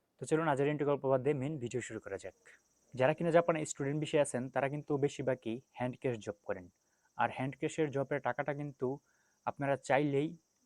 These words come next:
ব্যাংকের মাধ্যমে বা কোনো অ্যাপসের মাধ্যমে বা যারা কিনা রেমিটেন্স পাঠায় দেশে, ওদের মাধ্যমে পাঠাতে পারেন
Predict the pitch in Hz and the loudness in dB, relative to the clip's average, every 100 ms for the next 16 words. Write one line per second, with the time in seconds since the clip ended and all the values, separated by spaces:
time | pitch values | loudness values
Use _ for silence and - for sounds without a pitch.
0 | - 120 104 123 117 135 135 127 127 127 | -14 -6 -2 -2 0 0 0 0 0 -2
1 | 131 151 - _ 110 110 - 131 127 120 | -4 -8 -18 _ 0 0 0 -4 -4 -4
2 | 113 - 131 131 123 120 139 123 113 113 | -6 -6 -2 -2 -2 -4 -4 -2 -2 -2
3 | - _ _ _ 120 120 131 127 143 151 | -8 _ _ _ -4 -4 -2 0 0 0
4 | 139 135 - - 135 - 123 127 - 95 | -4 -4 -6 0 0 2 0 0 -4 -10
5 | - 117 131 139 135 143 143 139 - - | -10 -4 -2 -2 -2 0 0 0 -4 2
6 | 139 | 2